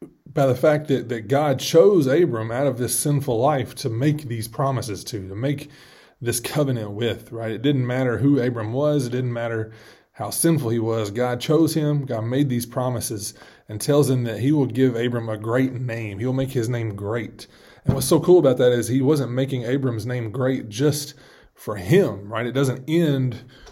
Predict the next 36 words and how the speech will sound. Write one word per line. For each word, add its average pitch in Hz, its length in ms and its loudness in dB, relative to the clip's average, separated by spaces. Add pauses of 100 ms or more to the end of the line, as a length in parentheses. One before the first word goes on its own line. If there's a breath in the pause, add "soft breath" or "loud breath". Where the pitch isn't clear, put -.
with 113 260 -4
him, 131 500 0
it, 113 160 -10
just 135 240 -2
in 131 120 2
the 113 60 -2
time 127 320 -4
that 107 100 -8
he 127 100 0
was 113 160 -2
alive. 110 400 -2
Like 110 140 -4
we 120 100 -2
sing 135 320 -4
today, 127 500 -4 (360 loud breath)
"Father 123 360 0
Abraham 117 440 0
had 117 140 -4
many 120 200 -4
sons," 117 500 -4
and 110 160 -6
we 131 140 0
count 170 380 0
ourselves 147 640 2
among 143 400 2
<laughs> - 20 2
those 139 280 2
sons 139 340 -2
and 120 120 -2
daughters 123 480 -4 (380 loud breath)
of 127 160 0
Abram 127 460 2
under 143 320 2
the 123 80 -2
covenant 127 440 0
promise 135 580 -2